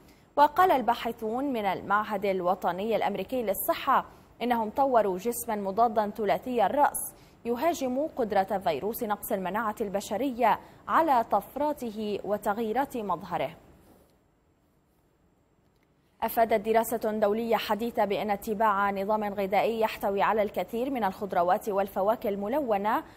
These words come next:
قد يحتوي على مركبات يمكن أن توقف سرطان القولون والتهابات الأمعاء. ووجد الباحثون أن الفواكه والخضروات الملونة، وعلى رأسها البطاطا الأرجوانية،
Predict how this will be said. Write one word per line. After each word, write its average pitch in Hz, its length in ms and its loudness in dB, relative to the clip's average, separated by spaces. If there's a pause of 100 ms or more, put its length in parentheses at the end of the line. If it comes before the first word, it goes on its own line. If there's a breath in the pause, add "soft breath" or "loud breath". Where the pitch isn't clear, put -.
(160 loud breath)
قد 240 160 0
يحتوي 262 380 0
على 226 280 4
مركبات 208 640 0
يمكن 233 560 -2
أن 208 160 -2
توقف 240 540 0
سرطان 196 480 0
القولون 196 640 -2
والتهابات 214 840 0 (100)
الأمعاء. 190 600 -2 (600 soft breath)
ووجد 269 500 6
الباحثون 220 640 0
أن 214 120 -2
الفواكه 208 560 2
والخضروات 208 720 2
الملونة، 220 720 0 (320 loud breath)
وعلى 233 260 6
رأسها 254 420 0
البطاطا 208 520 -2
الأرجوانية، 208 960 -2